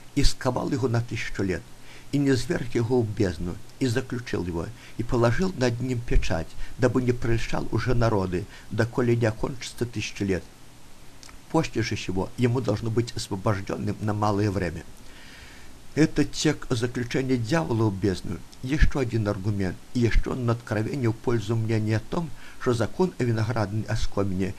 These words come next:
или устранение родового проклятия будет уничтожен во время тысячелетнего царства. А сегодня он действует. Это нужно знать,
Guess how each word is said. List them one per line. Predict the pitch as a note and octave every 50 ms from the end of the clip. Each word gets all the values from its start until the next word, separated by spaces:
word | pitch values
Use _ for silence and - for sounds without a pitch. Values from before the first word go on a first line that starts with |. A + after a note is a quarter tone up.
| - - - -
или | B2+ B2 B2
устранение | B2 A#2 - - - - C3 B2+ C3 C3 B2+ A#2+ A#2 A2+ A#2
родового | A#2 A2+ A2+ A2+ A2 A#2 A2+ A#2 A#2
проклятия | A#2 - A#2 A#2 - - A2+ G2 F2 - - F2 F2 D#2+ - - - - -
будет | C3+ C3 C3 C3 - -
уничтожен | A#2+ A2+ G2+ G2+ - - - - - C3 - G#2
во | G#2+ B2
время | A#2 A2+ A#2+ A#2 G#2+ G#2
тысячелетнего | - - - - - A#2+ A#2 C3+ C3 - - G2+ G#2+ G#2+
царства. | - - - - - - - - - - - - - - - - - - -
А | - A#2+
сегодня | A2+ - B2 B2+ D#3+ F#3+ - - D#3
он | C#3 C3+ B2 G2
действует. | G#2 G2 F2 - - - - - - - - - -
Это | - - F#3
нужно | D#3 C3 B2+ A#2+ B2 - B2+
знать, | - - G2 F#2 D#2+ E2